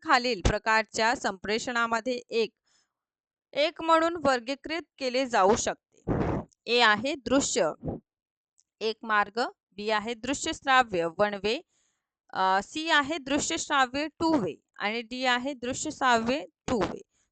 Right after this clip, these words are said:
So obviously दृश्य श्राव्य, अ, दृश्य, audio and visual पण टू वे, ठीक आहे, व्हिडिओ कॉन्फरन्सिंग.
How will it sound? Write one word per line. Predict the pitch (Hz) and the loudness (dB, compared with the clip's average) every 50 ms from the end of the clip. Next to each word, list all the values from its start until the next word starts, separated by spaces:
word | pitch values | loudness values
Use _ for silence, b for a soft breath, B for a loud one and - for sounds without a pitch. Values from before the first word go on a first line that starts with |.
| - - | 2 6
So | 254 | 8
obviously | 254 254 226 233 285 294 285 - - 302 320 302 | 8 8 8 6 0 0 0 -4 -4 -4 -4 -2
दृश्य | 269 254 269 262 - 302 302 | 0 0 0 0 0 -4 -4
श्राव्य, | 294 - 285 262 233 233 220 240 269 277 277 - - | -2 -2 -2 -2 -2 -2 -2 -4 -4 -4 -4 -6 -6
अ, | - 196 196 196 | -2 0 0 -2
दृश्य, | 202 196 226 285 320 226 - - 311 302 - - - | -2 -4 -4 -4 -4 -4 -4 -2 -4 -4 -4 -4 0
audio | 220 233 240 233 277 285 302 311 | 0 0 0 0 0 2 2 2
and | 302 - 262 262 254 226 | 2 0 -2 -4 -4 -4
visual | 233 262 269 247 - 262 226 185 170 160 160 _ _ _ _ _ _ _ | -4 -4 -2 -2 -2 2 2 2 0 0 -6 _ _ _ _ _ _ _
पण | 285 302 330 | 0 0 0
टू | 311 - _ - 339 330 302 | -4 -6 _ 2 4 4 4
वे, | 233 185 185 175 165 - _ _ - | 2 2 -4 -6 -6 -12 _ _ -14
ठीक | 254 - - | -12 -4 -2
आहे, | 349 359 | -2 -2
व्हिडिओ | 311 269 262 220 254 254 254 | 0 -2 -4 0 -2 -2 0
कॉन्फरन्सिंग. | - 240 226 220 - - 226 226 226 226 220 - 277 311 381 | -2 -6 -6 -6 -8 -8 -8 -8 -8 -10 -12 -12 -12 -12 -12